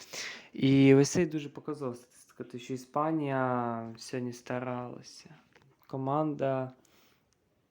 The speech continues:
билася за цей результат і його здобула. Три кілометри, я вважаю, це все-таки є великою різницею. Ну, якщо команда пробігає на три кілометри більше, ну, все-таки різниця певною мірою є.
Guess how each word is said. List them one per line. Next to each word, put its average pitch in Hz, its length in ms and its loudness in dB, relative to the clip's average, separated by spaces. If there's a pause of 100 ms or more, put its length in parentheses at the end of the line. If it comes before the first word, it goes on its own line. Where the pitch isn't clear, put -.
(520)
билася 135 600 6
за 120 140 -4
цей 120 220 -4
результат 117 640 -4
і 160 40 2
його 185 260 0
здобула. 127 500 -4 (1160)
Три 165 180 4
кілометри, 190 500 0
я 165 60 -2
вважаю, 151 340 -2
це 160 140 -4
все-таки 147 380 -6
є 143 280 2
великою 196 480 2
різницею. 123 760 -2 (120)
Ну, 131 80 -2
якщо 131 240 -4
команда 165 460 2
пробігає 139 520 2
на 127 80 2
три 131 200 -6
кілометри 127 580 -4
більше, 123 480 -6
ну, 147 240 -4
все-таки 175 420 -8
різниця 185 380 -4
певною 196 320 0
мірою 202 340 2
є. 214 220 0